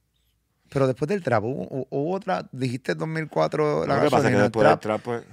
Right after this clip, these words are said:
Speaker 1: vino obviamente toda esta, toda esta vuelta nueva también, aquí hay
Speaker 2: sí,
Speaker 1: una vuelta
Speaker 2: nace el
Speaker 1: nueva.
Speaker 2: Conejo, nace todo el mundo de ahí, sigue por ahí para abajo.
Speaker 1: Es una, es una locura lo que está pasando hoy con la,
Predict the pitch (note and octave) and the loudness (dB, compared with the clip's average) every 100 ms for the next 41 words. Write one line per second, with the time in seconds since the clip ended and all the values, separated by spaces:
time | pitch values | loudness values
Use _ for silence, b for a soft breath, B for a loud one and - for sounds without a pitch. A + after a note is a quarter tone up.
0 | B2+ D3 C3 B2+ C#3+ D3+ D#3 D3+ D#3 D3 | -12 -4 -2 -2 -2 -4 -4 0 0 0
1 | - D3+ C#3 C#3+ C#3+ D3 C#3 C#3+ C#3 C#3 | 2 0 0 -6 0 2 2 0 -2 0
2 | G3 F3 A#2+ G#2 G2+ G2+ A#2+ C#3 D#3+ F#3+ | 0 0 0 -4 -4 -2 -2 0 -2 0
3 | E3 F#3+ F3 G2 F2 F#2+ B2 C#3 B2+ G2+ | 0 2 0 0 -4 -4 -6 -6 -6 -6
4 | F2 G2+ G2 G2+ G2 - G2 F#2+ F#2 G#2+ | -6 -4 -4 -4 -8 -10 -8 -8 -10 -10
5 | B2+ C3 G#2+ G#2 D#3 E3+ B2 A#2+ A#2 A#2 | -10 -10 -10 -10 -12 -12 -12 -10 -10 -12
6 | A#2 A#2 A2+ C#3+ D3+ B2+ _ _ _ _ | -12 -12 -12 -14 -16 -18 _ _ _ _
7 | _ _ _ - - _ _ _ _ _ | _ _ _ -20 -20 _ _ _ _ _
8 | C3 B2+ C#3+ D3+ D3 - - B2 C#3+ C#3+ | -8 -6 -4 -4 -4 -8 -10 -8 -6 -6
9 | A2+ A#2 C3 A2+ G2+ - G#2+ A#2 B2 A#2+ | -6 -6 -4 -4 -8 -10 -10 -10 -8 -8
10 | G#2+ A#2 G#2+ G2+ F#2+ F#2 | -8 -8 -8 -8 -10 -14